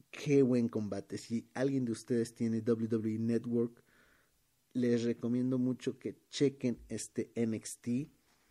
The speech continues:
le den un ojo y, eh, sobre todo a este combate porque estuvo muy bueno.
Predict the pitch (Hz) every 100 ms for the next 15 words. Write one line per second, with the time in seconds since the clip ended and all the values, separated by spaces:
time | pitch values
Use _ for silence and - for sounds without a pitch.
0 | _ _ _ 123 117 110 110 110 110 123
1 | 127 123 123 120 - 139 135 _ _ 117
2 | 120 127 - 110 107 - 107 107 107 -
3 | 120 - 101 98 98 - 110 107 - 110
4 | - 117 110 - - 117 117 113 104 101
5 | 98